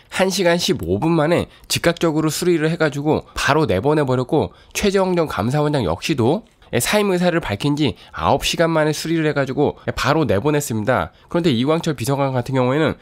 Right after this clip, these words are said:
지금 지난 일 일 날 사표를 제출했는데 아직까지도 지금 수리를 하지 않고 있고 붙잡아 놓고 있는다는 것은 누가 보더라도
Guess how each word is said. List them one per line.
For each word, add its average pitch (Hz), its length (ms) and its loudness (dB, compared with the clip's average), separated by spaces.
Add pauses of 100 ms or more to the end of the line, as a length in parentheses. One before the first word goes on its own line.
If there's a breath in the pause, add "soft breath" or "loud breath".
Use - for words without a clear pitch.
(140 loud breath)
지금 147 220 -4
지난 156 460 0
일 175 120 -2
일 147 140 2
날 135 220 0 (180 loud breath)
사표를 - 480 -2
제출했는데 120 840 -2
아직까지도 170 680 0
지금 151 200 0
수리를 170 340 0
하지 156 200 0
않고 110 260 -2
있고 123 320 -2 (220 loud breath)
붙잡아 165 420 0
놓고 151 240 -2
있는다는 127 480 0
것은 120 300 -2 (220 loud breath)
누가 151 280 0
보더라도 139 640 -2